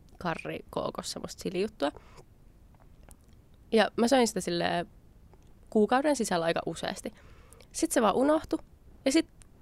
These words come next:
jossain vaiheessa mä olin vaan silleen, että mitä helvettiä mä teen ruokaa. Niin jos, niin kuin mulla on, <laughs> niin mulla on ne siellä listassa, niin mä voin vaan kattoo. Ja sit mä voin olla silleen, "Ai niin, sehän on yksi mun lempiruuista." Mut et sä sitäkään välttämättä muista.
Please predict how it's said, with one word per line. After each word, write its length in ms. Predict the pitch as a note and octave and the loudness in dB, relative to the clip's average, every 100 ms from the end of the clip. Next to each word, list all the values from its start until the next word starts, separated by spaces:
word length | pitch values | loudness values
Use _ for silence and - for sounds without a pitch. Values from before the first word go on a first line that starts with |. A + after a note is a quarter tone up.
| - - - | -20 -16 0
jossain 260 | C4+ - C4 | 0 2 2
vaiheessa 200 | B3+ B3+ | 2 2
mä 60 | |
olin 140 | A#3+ A#3+ | 2 2
vaan 120 | A#3 | 0
silleen, 180 | A#3 A#3 | 0 0
että 120 | C4 | 0
mitä 160 | C4+ A#3 | -2 -2
helvettiä 360 | G3 E3+ - | -2 -2 -6
mä 80 | - | -6
teen 140 | - | -6
ruokaa. 360 | - - - - - - - - | -6 -6 -6 -8 -8 -20 -8 2
Niin 140 | B3 | 4
jos, 260 | C4+ - - - - - - - - - - - | 4 -2 -10 -20 -20 -20 -20 -20 -20 -20 -18 -4
niin 140 | F#3+ | -2
kuin 140 | E3 D#3+ | 0 -2
mulla 240 | D#3 D3 - | 0 -2 0
on, 180 | - | 0
<laughs> 800 | A#3 - - F4+ G4 A#4+ - A#4+ E4+ | 0 0 8 10 12 10 8 8 8
niin 100 | E4+ | 10
mulla 220 | C4+ A3+ | 10 8
on 280 | C4+ D4 B3+ | 8 10 8
ne 80 | A#3 | 6
siellä 320 | G3+ G3 G#3 | 4 0 2
listassa, 680 | D4+ G4+ - B3+ B3+ A#3+ A3 - - - - | 2 2 2 2 2 2 0 0 -16 -18 -2
niin 100 | C4+ | 0
mä 80 | C4 C4 | 0 0
voin 200 | B3+ B3+ | -2 -2
vaan 200 | C4 B3+ | -4 -6
kattoo. 500 | C#4 - - F3+ D#3+ - | -10 -14 -6 -2 -2 -4
Ja 40 | A#3 | -6
sit 80 | C4 | -2
mä 60 | |
voin 80 | A#3+ | -2
olla 80 | G#3+ | -2
silleen, 220 | G#3+ A3+ - | -4 -10 -6
"Ai 220 | E4+ D#4+ | -4 -2
niin, 340 | D#4+ D#4+ C4 | -2 0 0
sehän 200 | C4+ D#4 | 0 2
on 100 | D4+ | 2
yksi 160 | D4 D4 | 2 0
mun 120 | C#4 | 0
lempiruuista." 800 | D4 C4 A3 A3+ G3+ - - - - - - | 2 2 0 -4 -4 -6 -6 -8 -10 -12 -4
Mut 120 | A3+ | -4
et 80 | - | -2
sä 100 | D4 | -2
sitäkään 380 | D#4 C#4 F#3 | 0 0 -2
välttämättä 420 | D#3+ - F#3 F#3+ F3+ | -4 -6 -6 -4 -2
muista. 340 | D#3+ - | -2 -4